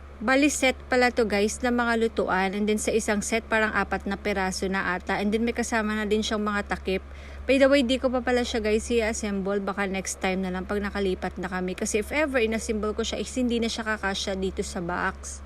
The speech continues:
And isa din talaga to guys sa masasabi ko na worth it na binili ko. Bali kahoy na pala guys yung hawakan niya and then yung mga takip niya is glass. O diba, lakas makasosyal.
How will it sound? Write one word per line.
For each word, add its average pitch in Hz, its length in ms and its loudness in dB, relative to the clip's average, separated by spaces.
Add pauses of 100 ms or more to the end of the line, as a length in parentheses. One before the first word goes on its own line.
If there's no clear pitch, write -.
(480)
And 240 160 2
isa 262 240 4
din 269 160 4
talaga 247 320 4
to 233 160 2
guys 202 320 2
sa 262 80 0
masasabi 233 560 2
ko 220 80 -2
na 220 80 0
worth 214 320 0
it 202 160 -4
na 214 160 -2
binili 196 400 0
ko. 185 400 -4 (480)
Bali 277 240 6
kahoy 285 320 8
na 285 80 6
pala 277 240 4
guys 226 320 4
yung 277 160 4
hawakan 254 400 4
niya 214 240 2
and 226 80 4
then 233 160 6
yung 233 160 4
mga 220 160 0
takip 220 320 0
niya 208 80 2
is 214 240 2
glass. 196 400 4
O 233 80 2
diba, 196 400 2
lakas 220 320 0
makasosyal. 202 880 -2